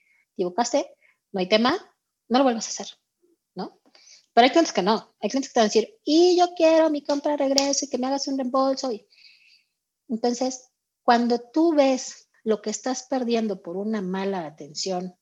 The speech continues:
o por tener un por no tener un proceso o por no respetar tus propias reglas, como en tu caso, ¿no? O sea, si tienes un corte, pues respetas tu corte, ¿no? O sea, sí nos volvemos un poquito más cuadrados, pero también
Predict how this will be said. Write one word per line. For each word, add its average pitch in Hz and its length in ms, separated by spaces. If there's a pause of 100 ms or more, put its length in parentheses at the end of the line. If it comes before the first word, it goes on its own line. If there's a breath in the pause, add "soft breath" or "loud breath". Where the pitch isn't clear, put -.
(320)
o 180 180
por 165 180
tener 202 440 (320)
un 202 460 (600 soft breath)
por 196 60
no 214 80
tener 220 260
un 214 80
proceso 180 640
o 190 60
por 185 200
no 214 120
respetar 208 520
tus - 140
propias 175 320
reglas, 175 340
como 170 200
en 160 80
tu 175 80
caso, 170 300
¿no? 160 100
O 214 40
sea, 175 140
si 175 160
tienes 302 320
un 247 100
corte, 208 560
pues 277 140 (200)
respetas - 540
tu - 140
corte, - 580 (220)
¿no? 180 180
O 214 80
sea, 214 240 (1120 loud breath)
sí 311 300
nos 339 160
volvemos 277 380
un 277 80
poquito 269 300
más 262 120
cuadrados, 233 680 (440)
pero 240 280
también 233 500